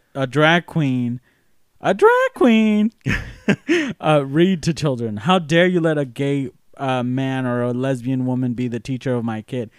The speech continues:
Speaker 1: You
Speaker 2: Yeah.
Speaker 1: get what I'm saying? Like, it, it's, like, very parallel to kind of what we experience in, in our world. And,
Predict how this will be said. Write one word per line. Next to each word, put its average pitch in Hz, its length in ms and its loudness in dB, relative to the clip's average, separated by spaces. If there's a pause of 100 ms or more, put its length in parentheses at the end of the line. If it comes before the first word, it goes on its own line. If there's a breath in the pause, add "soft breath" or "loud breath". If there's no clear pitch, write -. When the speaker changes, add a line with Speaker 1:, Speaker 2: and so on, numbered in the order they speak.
(300 soft breath)
Speaker 1:
You - 60 -20
Speaker 2:
Yeah. 151 40 -4
Speaker 1:
get 180 100 2
what 185 60 2
I'm 170 80 -2
saying? 170 160 -2
Like, 143 140 -6
it, - 220 -12
it's, 156 160 -10
like, 156 140 -4
very 175 500 -2 (160)
parallel 151 560 0
to 135 300 -6 (160)
kind - 200 -4
of 190 140 -2
what 117 140 -2
we 131 240 -4
experience 131 480 -6
in, 120 180 -6
in 123 140 -6
our 117 120 -4
world. 127 320 -4 (460 soft breath)
And, 113 320 -4